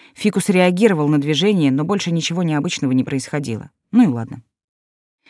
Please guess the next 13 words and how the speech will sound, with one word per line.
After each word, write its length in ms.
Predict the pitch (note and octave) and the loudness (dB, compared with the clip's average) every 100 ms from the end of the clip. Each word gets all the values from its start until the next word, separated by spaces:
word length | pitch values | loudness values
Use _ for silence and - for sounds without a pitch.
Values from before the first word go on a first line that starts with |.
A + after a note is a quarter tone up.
| - - - | -20 -12 0
Ровно 440 | G3 F#4+ D4+ A#3+ | 4 6 8 6
в 60 | - | 4
шесть 340 | C4 D4 - | 2 2 0
я 120 | - | 0
вышла 300 | F#3+ G#3 - | 2 0 0
из 160 | F3+ - | -2 -2
приемной, 580 | F3 F3 D#3+ C3 B2 A#2+ | -2 0 2 2 2 0
уже 220 | C3 D3+ | -2 -2
зная, 420 | B2+ D#3 A3+ A3 | 2 2 4 4
что 220 | - D#3+ | 2 -2
дверь 320 | C#3 C#3+ G#3+ | 0 4 4
заблокируется 720 | F3 D3+ D3 C#3 F#3+ E3+ D3+ D3+ | 2 -2 -2 0 0 0 0 -4
автоматически, 760 | - D#3 D3+ E3 B2+ - A2+ | -2 -2 -2 -4 -6 -6 -8